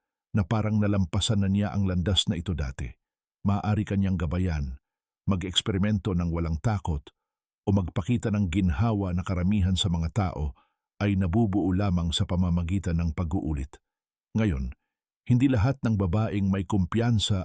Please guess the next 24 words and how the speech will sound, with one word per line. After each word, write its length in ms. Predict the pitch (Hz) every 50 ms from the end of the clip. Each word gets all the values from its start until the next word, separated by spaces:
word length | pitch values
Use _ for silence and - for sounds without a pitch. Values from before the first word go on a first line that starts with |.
| -
ay 320 | 87 87 80 73 - - _ _ _ _ _ _ _ _ _
may 320 | 95 95 104 107 104 90 - _
karanasan. 880 | - 104 92 90 85 87 87 85 - - 110 95 78 69 65 67 - _ _ _ _ _ _ _ _ _ _ -
Ang 160 | 104 107 - 82
ilan 320 | 107 113 123 123 117 101
ay 80 | 98 -
komportable 800 | - 107 98 85 - 98 85 - - 113 110 104 87 87 98 95
lamang 400 | 104 107 104 98 101 98 98 92
sa 160 | - 107 -
kanilang 320 | 98 101 98 90 92 95
sariling 560 | 92 - - 95 85 107 107 92 85 78 78
balat. 320 | 69 73 80 73 65 60 - - - - _ _ _ _ _ _ _ _ _ _
Ngunit 320 | 113 123 127 123 117 -
kapag 400 | - 110 95 - 120 117 101 110
ang 80 | 120 -
kanyang 400 | - 113 110 110 120 117 113 -
kumpiyansa 880 | - 104 92 82 - 113 120 117 113 104 - - - 73 65 65 -
ay 160 | - 98 98
tila 400 | 82 - 127 123 117 110 107 98
masyadong 560 | 98 92 - - 117 101 101 87 95 95 92 90
natural, 720 | 87 85 - - 95 82 90 76 69 62 58 57 58 - _ _ _ _ _ _ _ _
masyadong 480 | - 98 - - 110 107 101 110 101 -
pinag-aralan, 880 | 110 98 101 98 82 85 87 90 80 73 69 64 62 62 64 65 67 - _ _ _ _ _ _ _ _ _
madalas 400 | 123 127 120 117 139 156 151